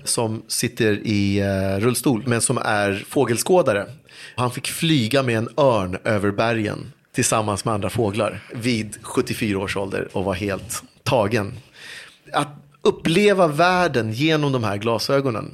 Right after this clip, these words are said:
Jag kom till inspelningen någon dag och de sa, "Vad, vad har du gjort idag?" Så jag, "Jag var i Israel. Jag gick genom Jerusalem."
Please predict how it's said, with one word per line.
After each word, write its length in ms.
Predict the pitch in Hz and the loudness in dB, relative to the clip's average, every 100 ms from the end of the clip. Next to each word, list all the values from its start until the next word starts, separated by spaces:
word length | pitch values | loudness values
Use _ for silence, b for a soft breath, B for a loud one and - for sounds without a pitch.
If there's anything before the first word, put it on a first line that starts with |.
| - _ | -18 _
Jag 160 | - 123 | -4 -2
kom 180 | 160 143 | 0 0
till 140 | - | 0
inspelningen 420 | 127 - 143 151 | 0 0 0 2
någon 100 | 135 | 2
dag 100 | 113 | 2
och 60 | 107 113 117 | 2 2 -2
de 80 | |
sa, 280 | 113 - 120 | -4 0 2
"Vad, 240 | 110 127 127 | 4 2 2
vad 80 | 123 | 0
har 80 | 120 | 2
du 80 | |
gjort 180 | 139 117 | 4 2
idag?" 200 | 110 107 | 0 0
Så 120 | - | 0
jag, 60 | 123 | 2
"Jag 100 | 123 | 2
var 120 | 143 | 2
i 40 | 135 | 2
Israel. 420 | 110 - 135 113 104 B B B | 0 2 2 0 -6 B B B
Jag 100 | - | -2
gick 220 | 117 117 | -2 0
genom 200 | 123 113 | 0 2
Jerusalem." 540 | 117 117 110 127 123 | 2 2 2 2 2